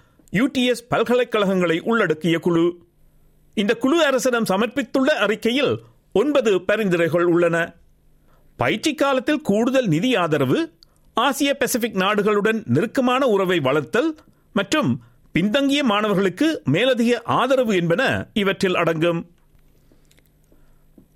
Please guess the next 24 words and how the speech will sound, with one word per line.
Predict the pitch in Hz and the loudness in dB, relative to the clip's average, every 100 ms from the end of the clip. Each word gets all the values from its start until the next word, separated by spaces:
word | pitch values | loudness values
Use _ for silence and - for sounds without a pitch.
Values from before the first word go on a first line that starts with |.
| _ | _
நாட்டில் | 226 277 277 294 180 143 - | 0 0 0 0 2 0 0
கோவிட் | 175 285 294 285 | 0 2 0 -2
நைன்டீன் | 269 277 277 | -2 -2 -2
தொற்று | 175 160 294 | -2 -2 -2
கண்டவர்கள் | 254 262 247 247 254 | -2 0 0 0 0
எண்ணிக்கை | - 185 226 - 285 | 0 0 0 0 -4
குறைந்து | 302 190 233 294 | -2 0 0 0
வருவதாக | 240 226 214 190 311 285 95 - _ 214 | 0 0 0 0 0 0 -2 -8 _ -2
அண்மைய | 269 247 214 | 0 0 0
புள்ளி | 208 294 285 208 | 0 0 0 2
விவரங்கள் | 175 165 160 165 | 2 2 2 0
காட்டுகின்றன. | 175 170 170 175 170 170 - - _ _ _ _ _ _ - | 0 -2 -2 0 0 -2 -4 -12 _ _ _ _ _ _ -8
இன்று | 160 196 311 311 | -2 0 0 0
வெளியிடப்பட்ட | 220 247 247 247 240 294 | 0 0 0 -2 -2 -2
சுகாதாரத்துறை | 294 214 233 254 247 247 233 226 | 0 2 2 2 0 0 0 0
தரவுகளின்படி, | 185 226 233 226 190 226 233 101 - - _ - | 0 2 0 2 0 0 -2 -4 -8 -20 _ -2
முந்தைய | 143 214 294 285 | 0 0 0 2
வாரத்துடன் | 226 233 233 240 240 | 2 0 0 0 0
ஒப்பிடும்போது | 160 151 226 220 202 208 330 233 | -4 -2 0 2 2 2 0 0
ஜனவரி | 196 220 214 208 - | 0 0 0 -2 -2
இருபத்தி | 123 202 277 262 | -2 0 0 0
நான்கு | 131 151 247 269 | 0 0 0 2
வரையிலான | 247 240 233 233 | 2 2 0 0
வாரத்தில் | 196 196 196 311 240 - | 0 0 0 0 0 -2